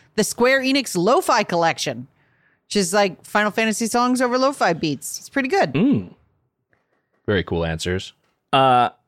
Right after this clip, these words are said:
Speaker 2: I don't listen to a ton of, um, video game music, like, unless,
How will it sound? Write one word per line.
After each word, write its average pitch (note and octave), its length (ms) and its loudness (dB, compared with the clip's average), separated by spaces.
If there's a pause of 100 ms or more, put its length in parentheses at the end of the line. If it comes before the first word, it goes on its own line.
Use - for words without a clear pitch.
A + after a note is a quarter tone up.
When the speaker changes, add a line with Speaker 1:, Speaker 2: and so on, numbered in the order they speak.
(120)
Speaker 2:
I - 100 4
don't E4 160 4
listen A#3+ 260 4
to F#3+ 140 2
a D3+ 60 2
ton C3+ 220 2
of, A2+ 340 -2
um, G#2 480 0 (840)
video C3+ 200 2
game C3 140 2
music, B2+ 500 0
like, B2+ 220 2
unless, D3+ 600 0